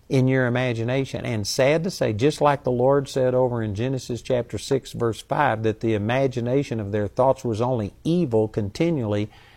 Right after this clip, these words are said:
most people are much more prone to imagine negative, evil things than they are positive things. If the doctor says you got stage four cancer, you're gonna die, most people immediately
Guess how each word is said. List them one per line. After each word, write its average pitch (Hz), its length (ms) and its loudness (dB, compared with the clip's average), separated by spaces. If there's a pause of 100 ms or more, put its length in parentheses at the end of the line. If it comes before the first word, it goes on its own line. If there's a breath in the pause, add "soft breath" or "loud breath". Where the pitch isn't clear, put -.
(180 soft breath)
most 170 540 8
people 120 520 2
are 107 160 2
much 117 640 2
more 117 240 4
prone 110 440 -2
to 123 180 2
imagine 113 1040 0
negative, 113 580 2 (140)
evil 160 440 2
things 98 540 -4 (320 soft breath)
than 117 160 0
they 110 140 0
are 117 180 2
positive 135 560 2
things. 92 340 -10 (300 soft breath)
If 127 140 4
the 127 100 6
doctor 156 480 8
says 127 300 2
you 131 80 0
got 123 200 4
stage 147 380 4
four 135 220 4
cancer, 147 360 2
you're 127 200 2
gonna 113 180 -2
die, 123 300 2
most 151 360 4
people 135 400 6
immediately 131 1120 4